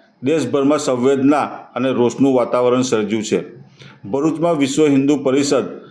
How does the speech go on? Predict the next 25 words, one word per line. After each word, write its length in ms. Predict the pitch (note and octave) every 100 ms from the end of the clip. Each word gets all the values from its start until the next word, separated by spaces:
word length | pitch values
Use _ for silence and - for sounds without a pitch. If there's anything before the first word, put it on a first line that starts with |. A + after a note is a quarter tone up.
| - -
અને 160 | C3+
બજરંગ 460 | C#3+ C3 B2 C#3+ C3+
દળ 120 | C#3
દ્વારા 600 | C3 C3+ C#3 A2+ - - - _ - - - - - -
પાંચ 240 | - D#3+ D#3+
બત્તી 360 | C#3+ - D3+
ખાતે 400 | C#3+ C#3 D#3+ C#3 G#2+ - - - -
હુમલાના 420 | C3 C#3 D#3 E3
વિરોધમાં 640 | D3+ C3+ C#3 C#3 D3 C#3+
ભવ્ય 300 | A2 B2 C3
ધરના 360 | C#3 C3 B2 C3+
કાર્યક્રમનું 720 | C3 A#2 C3 C3 A#2+ B2+ C3+
આયોજન 400 | G#2+ A#2 A2+ B2
કરવામાં 460 | A2+ A2 A2 A2+ A2+
આવ્યું. 220 | G#2 F2 - _ _ _ _ -
આ 120 | E3
કાર્યક્રમમાં 720 | D3+ C3+ D3 C#3+ C#3+ C#3+ G#2 - - - - - - - - -
વિશ્વ 300 | B2 C3 D#3+
હિન્દુ 280 | D3+ C#3+ D#3
પરિષદ 500 | - C#3+ D3+ E3 A#2 F2+ - B2
અને 160 | C3+
બજરંગ 480 | C3 C3 B2+ D3+ D3
દળના 240 | C#3 C#3+
કાર્યકર્તાઓ 720 | D3 C3+ C3 C#3 C3+ A2 C#3+ D3+
ઉપરાંત 520 | - B2+ D#3+ C#3+